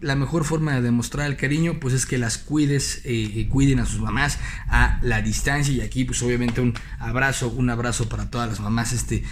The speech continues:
este diez de mayo, a la mía que parece que de pronto,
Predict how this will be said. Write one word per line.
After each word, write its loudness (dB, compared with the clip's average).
este -4
diez 0
de -4
mayo, -2
a -8
la -6
mía -2
que -8
parece -2
que -10
de -6
pronto, -2